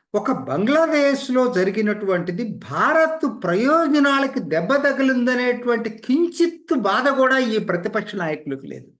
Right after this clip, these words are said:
కించిత్ బాధ లేదు. ఎందుకంటే ఇవాళ పాకిస్తాన్, చైనాతో పాటు ఇటు తూర్పు సరిహద్దు కూడా శత్రు దేశం అయిందనుకోండి,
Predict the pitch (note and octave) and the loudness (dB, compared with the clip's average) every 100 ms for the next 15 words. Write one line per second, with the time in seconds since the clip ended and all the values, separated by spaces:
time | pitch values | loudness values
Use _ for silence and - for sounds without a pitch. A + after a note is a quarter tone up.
0 | _ _ _ _ B3+ C#4 D4+ C4+ C#3+ B2+ | _ _ _ _ 0 2 0 -4 -6 -4
1 | D#3+ F#3+ C3+ F2+ - _ _ _ _ _ | -2 -2 -2 -6 -18 _ _ _ _ _
2 | _ _ _ _ _ _ _ _ - A3 | _ _ _ _ _ _ _ _ -2 0
3 | D#4+ D4 D#4 A3+ E3 A#2 E3 - - _ | 2 0 0 0 -2 -4 -10 -14 -20 _
4 | C3+ F#3+ A3 C#4 - E4 D#4+ C4+ C4 C4 | -4 -2 0 -2 0 0 0 0 2 2
5 | C4+ C4+ B3+ B3+ B3+ C4+ D3 D#3 - - | 2 0 0 -2 0 0 0 -2 -6 -12
6 | - G#3+ A3 - - E4 E4+ F#4 - D#4 | -6 -2 0 0 2 2 4 2 2 2
7 | D4 D4 D4 C4+ D4 D4 G3+ A3+ - E4+ | 2 2 0 2 2 2 0 -2 -2 0
8 | D4+ A3 A#3+ G#3 A3 G3+ E3+ E3+ A#2+ B2 | 0 0 0 0 0 0 -2 -4 -4 -6
9 | E3+ - | -10 -16